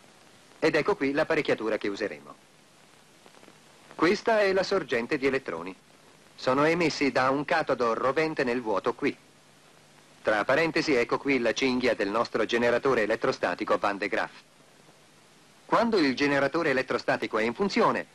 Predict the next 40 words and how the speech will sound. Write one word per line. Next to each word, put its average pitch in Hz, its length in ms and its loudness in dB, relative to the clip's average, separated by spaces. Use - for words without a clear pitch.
la 127 120 0
differenza 202 420 0
di 170 100 -2
potenziale 156 600 0
fra 120 140 -4
i 113 60 -2
suoi 113 180 -2
terminali, 123 640 0
fra 104 220 -4
qui 123 320 -2
e 120 220 0
qui, 135 340 2
è 185 120 2
sul 208 200 -2
milione 180 320 2
di 113 100 -2
volt. 80 340 -8
A 135 120 2
causa 147 320 2
di 120 80 -2
questa 127 260 -2
tensione 143 480 0
che 120 160 2
è 120 60 0
distribuita 131 600 0
uniformemente 127 760 0
da 92 120 -2
queste - 280 -2
placche, 120 420 0
in 147 120 0
questa 202 240 2
regione 208 340 0
c'è 190 120 0
un 165 160 0
campo 135 320 0
elettrico 170 460 0
che 196 180 2
agisce 196 420 0
sugli 127 240 0
elettroni 165 480 2